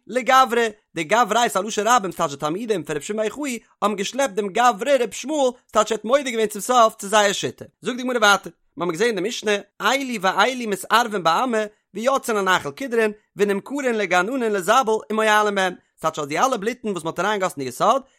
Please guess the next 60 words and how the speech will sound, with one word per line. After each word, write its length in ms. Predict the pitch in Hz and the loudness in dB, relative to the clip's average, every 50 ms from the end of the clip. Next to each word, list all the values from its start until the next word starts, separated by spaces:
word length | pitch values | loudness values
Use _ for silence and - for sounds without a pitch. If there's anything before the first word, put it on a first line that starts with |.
| _ - | _ -10
איז 100 | 160 160 | -6 -4
ער 100 | 175 170 | -2 0
ריינגעגאנגען 580 | 190 233 247 240 220 202 208 208 196 190 180 165 | 0 0 0 0 0 0 0 0 0 0 -2 -2
אין 180 | - 190 190 175 | -2 -2 -2 -2
עם 140 | 165 160 | -2 -4
אמתא 360 | - 170 175 214 226 208 - 185 | -4 -4 -4 -4 -4 -2 -4 -4
מים, 340 | 170 180 202 220 214 202 180 | -2 -2 -2 0 -2 -2 -4
וואס 100 | 170 147 | -4 -4
דארט 180 | 165 160 - | -6 -4 -4
אריבערגעפארן 540 | 160 196 208 208 185 175 - 180 175 160 156 - - | -4 -4 -4 -4 -4 -6 -6 -6 -6 -6 -6 -6 -4
אין 100 | 180 202 | -4 -4
עם 100 | 180 151 | -2 -2
אזורה, 300 | 143 123 131 135 147 190 233 240 _ _ _ _ | -2 -4 -4 -8 -8 -8 -8 -10 _ _ _ _
פאר 120 | - 185 175 | -10 -6 -4
דארט 220 | 247 247 190 - | -4 -4 -2 -2
איז 160 | 208 - - | -2 0 0
ער 100 | 185 190 | 0 2
ארויס 140 | 233 214 220 | 2 0 -2
צום 140 | - 175 180 | -2 -6 -4
נחל 280 | 190 190 185 - 147 | -2 -2 -2 -4 -4
קדרין, 440 | 127 - 196 208 202 226 262 285 269 262 _ _ - | -6 -2 -2 -2 -2 -2 -4 -4 -6 -8 _ _ 0
אין 180 | 202 208 202 | 0 0 0
מען 100 | 202 202 | 0 -4
פלעגט 200 | - 240 277 277 | -4 -4 -4 -4
עס 80 | 254 - | -4 -6
פארקויפן, 540 | - 208 - - 262 294 277 - 214 208 208 - _ _ _ | -6 -4 0 2 2 2 2 -2 -6 -8 -8 -10 _ _ _
פאר 140 | - 196 202 | -4 -2 0
מענטשן, 360 | 220 269 285 277 - 208 208 | 0 -2 -2 -4 -4 -4 -2
זאלן 120 | 208 202 | -2 -2
קענען 220 | 202 233 247 240 208 | -2 -2 -4 -2 -2
באמאסטיקן 420 | 202 220 277 247 - - 208 208 | -2 -4 -4 -8 -8 -6 -4 0
זיין 160 | 208 196 190 | 2 2 2
פעלדער 300 | - - 262 254 214 220 | 2 0 -4 -2 -2 -2
מיט 80 | 208 196 | -2 -2
די 120 | 226 233 | -4 0
וואסער. 340 | 208 226 220 208 - 214 196 - _ _ - | 2 4 4 2 0 -2 -8 -8 _ _ -8
מען 100 | 143 143 | -8 -4
האט 0 | |
געדארט, 260 | 147 160 151 127 - - | -2 -2 -2 -2 -2 -4
צו 100 | 233 247 | -4 -2
און 180 | 214 185 151 | 0 0 0
געלט, 380 | 135 185 220 220 185 151 - - | 2 2 4 4 2 0 -2 -2
פאר 120 | - 151 | 0 0
העקדיש, 400 | 147 165 214 220 190 160 143 - | 2 2 0 0 -2 -6 -8 -4
דאן 120 | - 190 190 | -4 -2 -2
האט 40 | |
מען 80 | 180 160 | -2 -4
זיך 100 | - - | -4 -4
געוואלט, 180 | 175 165 165 196 | -4 -4 -2 -2
ניצן 220 | 214 208 - 170 | -4 -4 -4 -6
מיט 100 | 165 156 | -6 -4
דעם 140 | 143 135 127 | -4 -4 -4
וואסער. 300 | 131 127 120 - 202 214 - _ _ _ - | -4 -8 -8 -8 -10 -10 -10 _ _ _ -12
אין 80 | - 120 | -8 -2
תאמען 280 | 143 160 214 233 220 190 | 2 4 4 4 4 0
מען 140 | 170 170 | 0 0
ניצט 200 | 208 220 - - | 0 -2 -6 -4
מיט 100 | 180 180 | -4 -2
דעם 100 | 165 160 | 0 4
וואסער 380 | 185 220 226 - - 202 190 | 6 6 6 6 4 0 0